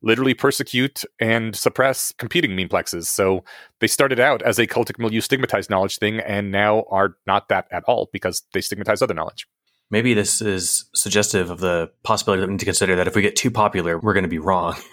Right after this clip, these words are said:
Speaker 2: <laughs>
Speaker 1: <laughs> I think that is inevitable.
Speaker 2: Alas.
Speaker 1: Well.
Speaker 2: Well, I, I do recommend anyone, the post doesn't take that long to read in the comments. There's only, uh, at the time of writing, eighteen of them. Uh, check 'em out.
Speaker 1: Okay.
Speaker 2: Oh, here's a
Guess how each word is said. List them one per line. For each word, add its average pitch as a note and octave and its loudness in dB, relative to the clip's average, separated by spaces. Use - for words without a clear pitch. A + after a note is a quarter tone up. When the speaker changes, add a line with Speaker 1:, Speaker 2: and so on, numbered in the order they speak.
Speaker 2:
<laughs> F#3 2
Speaker 1:
<laughs> G3+ 0
I C#3+ 2
think D3 0
that D3 4
is C3 0
inevitable. A#2+ -4
Speaker 2:
Alas. E2+ 0
Speaker 1:
Well. E2+ -12
Speaker 2:
Well, A#2 2
I, A#2 2
I A2+ 4
do D#3+ 2
recommend A#2+ 4
anyone, G2 2
the A2 0
post G3+ 2
doesn't A2+ -2
take A#2 2
that - -4
long G#2+ 2
to G2+ -6
read A2 0
in - -4
the F2+ -4
comments. G2 0
There's F#2+ 0
only, G2+ 2
uh, D#2+ -2
at G#2 -4
the G2 -4
time - -2
of F2+ -2
writing, F2 0
eighteen G2+ -2
of D#2 -10
them. D2+ -16
Uh, B2+ 0
check D3 0
'em C3 -4
out. F2 2
Speaker 1:
Okay. - -12
Speaker 2:
Oh, F3+ 2
here's A#3 0
a F#2+ 2